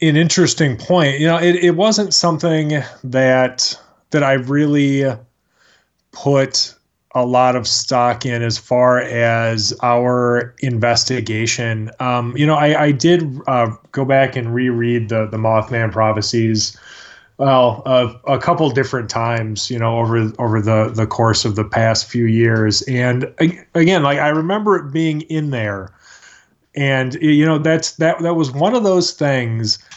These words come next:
that Keel has mentioned in, uh,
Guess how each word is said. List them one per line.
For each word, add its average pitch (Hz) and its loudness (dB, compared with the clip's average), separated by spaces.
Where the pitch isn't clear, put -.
that 127 -2
Keel 170 0
has 123 -2
mentioned 117 -4
in, 117 0
uh, 110 0